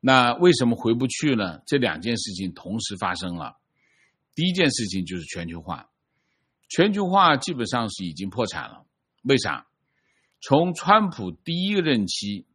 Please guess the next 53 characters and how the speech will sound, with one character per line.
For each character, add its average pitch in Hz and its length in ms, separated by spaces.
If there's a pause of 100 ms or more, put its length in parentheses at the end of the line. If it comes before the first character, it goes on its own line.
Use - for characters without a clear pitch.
第 190 280
一 202 40
个 180 120
任 123 240
期， - 320 (360)
川 185 380
普 139 160
选 92 300
择 104 160
跟 131 180
中 127 160
国 131 100
打 98 160
贸 110 200
易 107 80
战， 113 340 (400)
选 104 320
择 123 160
跟 143 240
中 143 180
国 139 120
经 131 200
济 127 140
脱 127 240
钩 135 180
那 127 140
个， 98 160
那 147 140
一 127 100
刻 117 220
开 127 240
始， - 280 (880)
全 117 240
球 107 140
化 107 140
就 92 160
覆 - 200
灭 90 240
了。 55 140 (240)
为 127 160
什 82 140
么？ 62 120 (720)
因 139 160
为 147 100
美 95 200
国 107 100
是 110 180
最 123 220
大 101 160
的 87 100
经 92 220
济 87 100
体， - 280